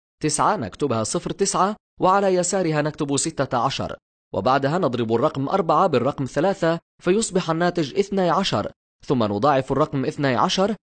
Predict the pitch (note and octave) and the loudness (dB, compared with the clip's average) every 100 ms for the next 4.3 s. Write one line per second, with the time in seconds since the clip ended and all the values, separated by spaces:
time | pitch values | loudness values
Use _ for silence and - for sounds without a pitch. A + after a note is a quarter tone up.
0 | - E3+ A#3 - F#3+ D#3+ D#3 C#3 A2+ - | -4 0 0 0 -2 0 0 2 0 0
1 | F3 F3+ D3+ C3+ C3 C3+ E3 G2+ - _ | 0 2 2 2 2 0 0 -4 -8 _
2 | _ _ - B2+ A2 G#2+ C#3 F3 C#3+ A2 | _ _ -2 0 0 0 -2 0 2 2
3 | B2+ C3+ F#3+ E3 D3+ C3+ C#3+ F3+ E3 D3+ | 2 2 2 0 0 0 0 0 0 2
4 | F#3 F#3+ | 2 2